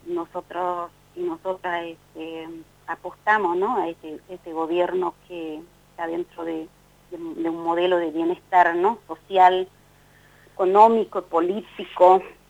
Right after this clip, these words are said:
porque, porque siempre va, va a velar en lo, los más vulnerables, en la clase más postergada.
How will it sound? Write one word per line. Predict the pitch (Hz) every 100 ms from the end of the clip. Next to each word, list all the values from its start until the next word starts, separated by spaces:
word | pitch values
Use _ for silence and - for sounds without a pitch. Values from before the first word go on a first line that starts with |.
| _
porque, | 180 175 180 - 202 185 170 165 165 131 - _ _ _ _ _ _ _
porque | 196 - 185 -
siempre | 269 285 285 220
va, | 196 185 170
va | -
a | 160
velar | 180 208 214
en | 202 190
lo, | 180 175 170
los | 175 180
más | 208 226
vulnerables, | 226 233 247 214 165 165 - _ _ _ _ _ _ _ -
en | 202
la | 185
clase | 226 240 247 220 202 -
más | 247 311
postergada. | - 233 226 226 214 131 -